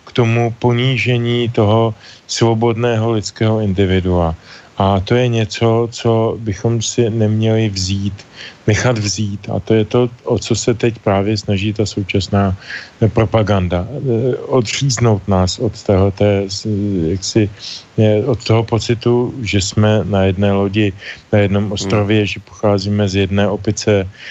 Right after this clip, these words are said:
Speaker 1: a, eh, máme něco společného. Máme strašně moc společného. A proto jsem, já už jsem minule teda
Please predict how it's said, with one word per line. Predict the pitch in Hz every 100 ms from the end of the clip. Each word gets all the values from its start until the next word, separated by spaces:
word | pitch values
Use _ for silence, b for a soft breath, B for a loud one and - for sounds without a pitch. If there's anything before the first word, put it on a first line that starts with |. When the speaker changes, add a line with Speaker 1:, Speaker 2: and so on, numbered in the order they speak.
| B B
Speaker 1:
a, | 107 98 95 101
eh, | 113 127 117 117 120
máme | 117 110 107 104
něco | 101 95 110
společného. | - - 104 98 - 95 90
Máme | 92 98 110
strašně | 107 113 117 - 110
moc | 110 107
společného. | - 117 110 - 104 92 87 - B B B B
A | 107
proto | 120 117 127
jsem, | 110 131 127 127
já | 117 117
už | 113
jsem | - 135
minule | 135 135 147 139 113
teda | 123 117 120